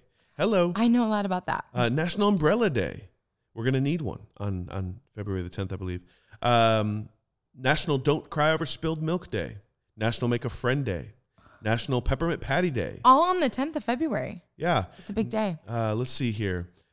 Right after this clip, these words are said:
Speaker 1: Um, there's some good ones, man. February the thirteenth, National Tortellini Day.
Speaker 2: Mm.
Speaker 1: Let's see here. February fourteenth, which is also Valentine's Day,
Speaker 2: Yes,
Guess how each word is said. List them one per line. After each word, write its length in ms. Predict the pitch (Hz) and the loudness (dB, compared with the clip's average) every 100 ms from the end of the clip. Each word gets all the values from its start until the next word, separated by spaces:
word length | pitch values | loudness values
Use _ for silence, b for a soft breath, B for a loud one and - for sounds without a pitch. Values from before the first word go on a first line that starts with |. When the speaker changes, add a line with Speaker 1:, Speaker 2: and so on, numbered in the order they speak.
| _ 101 | _ -8
Speaker 1:
Um, 460 | 101 95 95 92 - | -4 -4 -6 -8 -14
there's 140 | - 120 | -12 -6
some 280 | - 101 92 | -4 -4 -4
good 280 | - 110 | -2 -2
ones, 320 | 101 92 87 101 | 0 -2 -4 -4
man. 300 | 104 90 - _ _ _ _ _ | -2 -2 -6 _ _ _ _ _
February 320 | - 131 131 127 | -4 2 4 4
the 80 | |
thirteenth, 480 | 131 147 135 175 180 | 2 0 0 -2 0
National 320 | 123 151 - | -2 -2 -2
Tortellini 500 | 165 180 175 196 190 | 0 0 0 0 0
Day. 340 | 147 98 - - _ _ _ _ _ _ 196 | 0 -2 -4 -12 _ _ _ _ _ _ -6
Speaker 2:
Mm. 280 | 185 160 | -6 -6
Speaker 1:
Let's 140 | 117 - | -10 -8
see 160 | - 104 | -4 -4
here. 460 | 98 92 90 90 - _ _ _ _ _ _ _ _ _ _ _ 113 | -4 -6 -6 -10 -16 _ _ _ _ _ _ _ _ _ _ _ -8
February 280 | 110 107 | 0 2
fourteenth, 720 | 104 123 110 - 123 151 - _ _ | 2 -2 -4 -2 -4 -4 -8 _ _
which 200 | 113 120 | -16 -6
is 80 | 117 | -4
also 220 | 135 123 | -4 -2
Valentine's 580 | 113 139 160 117 92 92 | -2 -2 -4 -4 -4 -4
Day, 260 | 90 131 - _ | -6 -6 -10 _
Speaker 2:
Yes, 480 | 185 190 165 - - | -8 -6 -6 -12 -20